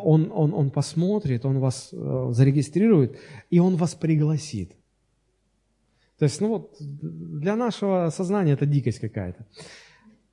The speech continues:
То есть, но они другие, мы разные, да? И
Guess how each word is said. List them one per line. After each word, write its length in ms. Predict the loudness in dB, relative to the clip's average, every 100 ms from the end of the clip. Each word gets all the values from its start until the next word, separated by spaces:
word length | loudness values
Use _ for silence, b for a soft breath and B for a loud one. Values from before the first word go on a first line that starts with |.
| -4
То 60 | -4
есть, 180 | -4 -4
но 440 | -2 2 2 4
они 260 | 2 4 2
другие, 800 | 0 0 4 4 4 2 -2 -12 _ _ _ -2
мы 160 | 0
разные, 380 | 2 0 0 0
да? 160 | -2 -4 B B B B
И 320 | 2 2